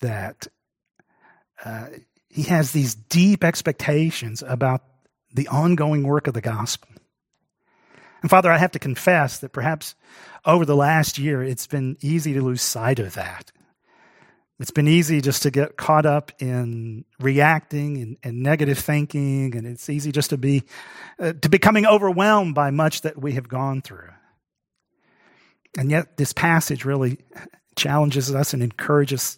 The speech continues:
encourages us to think differently. So now as we continue through the book, and now even as we pray through it this week, I pray that we would be open to the truth, um,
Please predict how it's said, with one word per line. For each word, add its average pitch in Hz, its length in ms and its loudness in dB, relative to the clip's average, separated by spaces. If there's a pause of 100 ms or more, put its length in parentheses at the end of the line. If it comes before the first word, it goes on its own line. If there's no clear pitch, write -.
(300)
encourages 143 520 0
us 117 160 -4
to 135 80 -4
think 123 240 -6
differently. 110 520 -10 (1500)
So 175 300 4
now 185 380 6
as 175 100 -2
we 175 80 -4
continue 170 360 0
through 156 140 -6
the 135 80 -2
book, 127 400 -8 (880)
and 120 120 -6
now 151 220 2
even 156 200 2
as 131 120 -2
we 131 100 -8
pray 160 280 0
through 139 200 -6
it 127 100 -6
this - 180 -8
week, 143 480 -10
I 127 60 -12
pray 170 380 0
that 151 180 -2
we 147 140 -2
would 135 100 -4
be 127 160 -2
open 156 320 0
to 156 60 0
the 139 80 -6
truth, 139 560 -6 (760)
um, 117 300 -6